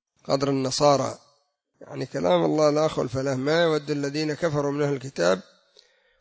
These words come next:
ولا المشركين أن ينزل عليكم من خير من ربكم". ولذلك بين الحين والآخر يأتون بقوانين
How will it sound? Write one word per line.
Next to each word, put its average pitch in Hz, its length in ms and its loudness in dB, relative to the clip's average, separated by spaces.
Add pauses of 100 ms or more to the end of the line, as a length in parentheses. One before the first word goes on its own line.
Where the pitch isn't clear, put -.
ولا 170 200 6
المشركين 160 540 0
أن 180 100 2
ينزل 170 320 0
عليكم 175 360 0
من 170 120 -2
خير 185 260 2
من 156 120 0
ربكم". 131 520 -6 (580)
ولذلك 185 580 4 (220)
بين - 180 0
الحين 180 280 0
والآخر 160 480 2
يأتون 170 380 -2
بقوانين 175 720 0